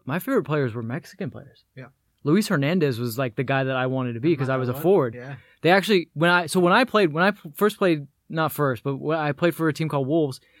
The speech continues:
Speaker 1: and we had a, a coach that would show us, you know, uh, Mexican national team games.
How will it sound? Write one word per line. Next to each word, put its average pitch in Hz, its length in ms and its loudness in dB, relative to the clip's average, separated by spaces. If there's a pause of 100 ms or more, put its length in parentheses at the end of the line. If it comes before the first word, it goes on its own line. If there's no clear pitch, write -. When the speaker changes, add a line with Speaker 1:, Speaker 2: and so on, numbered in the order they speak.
(160)
Speaker 1:
and 151 100 -2
we 170 60 0
had 170 200 2
a, 143 100 -6 (120)
a - 40 -4
coach 143 280 0
that 147 120 -2
would 135 100 -2
show 131 180 -2
us, 139 340 -6
you 139 120 -6
know, 127 220 -6
uh, 135 240 -8
Mexican 139 380 -6
national 214 260 -6
team 156 120 -4
games. 131 200 -4